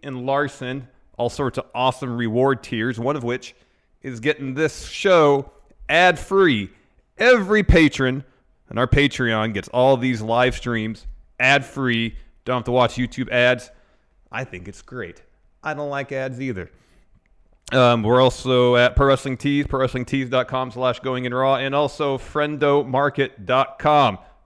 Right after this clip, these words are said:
Enough with the plugs. Um, a couple programming notes.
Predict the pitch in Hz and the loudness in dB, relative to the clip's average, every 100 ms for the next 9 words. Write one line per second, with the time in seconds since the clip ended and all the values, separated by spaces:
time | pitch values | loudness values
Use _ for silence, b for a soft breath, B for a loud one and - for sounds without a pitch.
0 | - 139 160 143 147 - 135 151 151 113 | -4 2 4 4 0 0 -2 4 6 6
1 | 85 - b b b - 110 110 110 - | 0 -18 b b b -4 0 0 0 -4
2 | 147 113 139 135 135 135 127 135 - | -4 0 0 2 2 2 0 0 -4